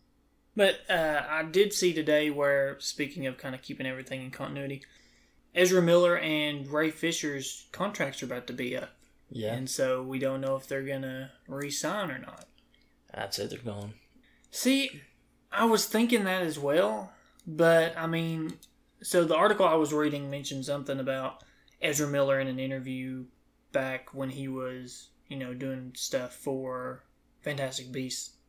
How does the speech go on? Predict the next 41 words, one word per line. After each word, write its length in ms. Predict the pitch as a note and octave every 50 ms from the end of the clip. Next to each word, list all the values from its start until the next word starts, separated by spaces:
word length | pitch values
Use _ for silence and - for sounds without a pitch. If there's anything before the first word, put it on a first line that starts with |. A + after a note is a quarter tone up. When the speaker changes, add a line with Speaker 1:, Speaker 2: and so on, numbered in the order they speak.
| _ -
Speaker 1:
two. 240 | - C3+ B2+ C3 - _ _ _ _ _ - -
Speaker 2:
Mm-hmm. 240 | B2+ B2 A#2+ A#2+ A#2+ - - - _ _ -
Speaker 1:
He 140 | F3+ F3+
mentioned 480 | F3 F3+ F#3 F#3+ F#3 - F#3+ F3+ F3 D#3
that, 320 | D#3 D3 D3 D3 - -
you 80 | - E3
know, 240 | D3+ C#3+ C#3 C#3 C#3
Barry 500 | C3+ C#3+ C#3+ D3 D#3 D#3 D#3 D#3 D3+ D3
Allen's 300 | C#3+ C#3+ C#3+ C#3 C#3 C3
always 360 | C#3 C3+ C3+ C3+ C3+ C3 B2
late, 460 | C3 C3 C3 B2+ C3 B2+ - - - - _ _ _ _ - _ _ _ _ _
and 600 | - C#3+ C#3 C#3 C3+ C3+ C3+ C3+ C3+ C3 B2+ B2 - _ _ _ _ _ _ _ _ _ _
when 160 | E3 D#3+ D3+
he 60 | C#3+
gets 240 | C#3+ D#3 E3 D#3+ -
there, 320 | - D#3 D3 D3 D3+ D3
he 80 | C#3 C3+
solves 340 | - - C#3 C#3 C#3 C3+ C3
the 60 | C3
problem 400 | - - C3+ C3+ B2+ C3 C3 B2+
or 100 | B2+ B2+
whatever, 360 | B2+ B2+ B2+ B2 B2 B2 B2
stuff 240 | - - C3 B2 B2+
like 180 | C3 C3 - -
that. 260 | C3 C3 B2+ - - - - - - - - - _ -
And 140 | D3 D3 C#3+
that 220 | C#3 C#3 - - _ _ F3+
this 260 | D#3+ E3+ E3 - D#3+
movie's 400 | D#3 D#3 D#3 D3+ C#3 C3 - -
just 220 | - C#3+ C3+ -
the 80 | - -
same. 340 | - C#3+ C3 B2+ B2 A#2+ B2
It's 120 | A#2+ -
a 60 | C3+
little 260 | C#3+ E3+ E3+ D#3 C#3+
late, 460 | C#3+ D3 D3 C#3 C3 C3+ - - - C3
but 240 | C3+ B2+ C3 C3 -
he 140 | - C#3+ C3+
thinks 340 | - C#3+ C#3+ C#3 - - -
what 160 | C#3 C3+ C#3+
it 160 | C#3 C3 C3